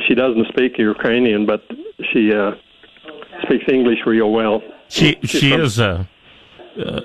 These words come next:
Speaker 2: she is an expert at what she's doing, though, you know, negotiations and, and whatnot.
Speaker 1: Yeah, I think so. She's, she's been over there, I think, for a,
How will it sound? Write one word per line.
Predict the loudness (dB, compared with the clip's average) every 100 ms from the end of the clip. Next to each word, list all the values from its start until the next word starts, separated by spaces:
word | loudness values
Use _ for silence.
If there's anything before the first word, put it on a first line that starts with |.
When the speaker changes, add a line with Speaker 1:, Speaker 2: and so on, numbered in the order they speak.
| -6
Speaker 2:
she | 0 2
is | 2
an | 2
expert | 2 0 -2 0
at | 0
what | -2 -2
she's | -4 0
doing, | 2 2 2
though, | -2 -4 -4
you | -4 -2
know, | -2 -4 -8 -2
negotiations | 2 2 2 0 -2 -2 -2 -2
and, | -4 -6 -4
and | -2
whatnot. | -2 -4 -8 -12 -18 _ _ _ _ _ _ _ _ _ _ _ _ _ -4
Speaker 1:
Yeah, | 0 2
I | 0
think | 0 -2
so. | 0 2 2 2
She's, | 0 0 -4 -18 -20 -20 -20 -20 -2
she's | -2
been | 2 2
over | 2 2
there, | 2 2
I | 0
think, | 0 -2 0
for | 0
a, | 0